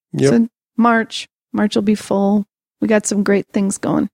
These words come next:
Speaker 1: And then we'll see what other events that we'll be doing in the rest of the year.
Speaker 2: Yeah, this year, uh, heads down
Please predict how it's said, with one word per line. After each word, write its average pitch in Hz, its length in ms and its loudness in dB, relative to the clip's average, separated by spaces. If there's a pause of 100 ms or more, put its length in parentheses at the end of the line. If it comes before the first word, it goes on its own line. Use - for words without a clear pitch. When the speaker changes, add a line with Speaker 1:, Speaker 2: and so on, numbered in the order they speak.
(220)
Speaker 1:
And 156 260 2
then 143 380 4
we'll 226 100 6
see 233 200 4
what 190 180 6
other 165 240 6
events 151 560 4
that 151 320 0
we'll 147 320 4
be 143 160 -2
doing 143 460 2 (200)
in 143 140 -2
the 135 80 0
rest 135 220 0
of 135 100 -4
the 139 60 0
year. 135 320 2 (680)
Speaker 2:
Yeah, 226 400 4
this 214 300 -4
year, 233 640 4
uh, 202 340 0
heads 196 340 -2
down 196 580 2